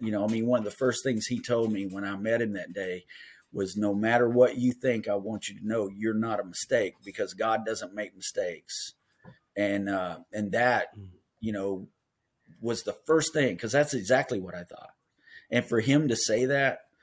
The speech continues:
Speaker 1: it was like, that took, uh, so much off of my shoulders and made me feel like,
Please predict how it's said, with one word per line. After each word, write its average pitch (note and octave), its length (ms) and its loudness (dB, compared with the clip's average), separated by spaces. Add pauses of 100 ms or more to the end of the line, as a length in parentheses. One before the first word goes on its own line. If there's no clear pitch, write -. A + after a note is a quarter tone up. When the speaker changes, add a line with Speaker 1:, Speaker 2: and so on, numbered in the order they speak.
(300)
Speaker 1:
it - 60 -4
was A2 160 0
like, F#2 280 2 (240)
that G#2+ 220 2
took, D3 240 4
uh, F#2+ 160 2
so B2+ 300 6
much A#2 240 2
off A2 260 2
of G#2 80 -2
my A2+ 340 0
shoulders G2 560 0
and G#2 120 -6
made G#2 200 0
me A2 120 -2
feel G#2+ 240 -2
like, F#2 320 -4